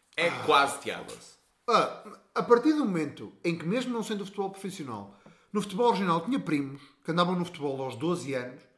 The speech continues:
Speaker 2: em que o treinador lhes dizia como é que se faz quando há um toquezinho dentro da área, como é que se atira para o chão, como é que se faz de conta que é um penalti.
Speaker 1: É, filho, mas isso aí também, lá
Speaker 2: Percebes,
Speaker 1: está. É
Speaker 2: meu?
Speaker 1: pá, se tu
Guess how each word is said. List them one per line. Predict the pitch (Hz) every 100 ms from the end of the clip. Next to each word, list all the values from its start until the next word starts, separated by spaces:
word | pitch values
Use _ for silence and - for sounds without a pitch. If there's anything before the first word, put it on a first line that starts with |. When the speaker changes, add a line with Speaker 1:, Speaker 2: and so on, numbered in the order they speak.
| _ _ _ _ _ _ -
Speaker 2:
em | 240
que | 214
o | 226
treinador | 202 311 339 269 175 160 147 151 - - _ _ -
lhes | 226 214
dizia | 247 170 190 196 196
como | 196 214 208
é | 226
que | 226 -
se | -
faz | - 185 165 165 180 - - _ _ _
quando | - 233 226
há |
um | 208 175
toquezinho | 233 - 170 247 240
dentro | 202 202 196 165
da | 160
área, | 165 180 175 - -
como | 208 240
é | 254
que |
se | -
atira | - 247 240
para | 214 196
o |
chão, | 180 180 190
como | 185 214
é |
que | 208
se |
faz | 226 220
de | 220
conta | 220
que | 233
é |
um | 233
penalti. | 240 226 247 - 320
Speaker 1:
É, | -
filho, | 147 110 98
mas | 95
isso | 95 -
aí | 101 104 104
também, | - 113 120
lá | 123
Speaker 2:
Percebes, | 165 185 214
Speaker 1:
está. | -
É | 175
Speaker 2:
meu? | 185
Speaker 1:
pá, | 160
se | 156
tu | -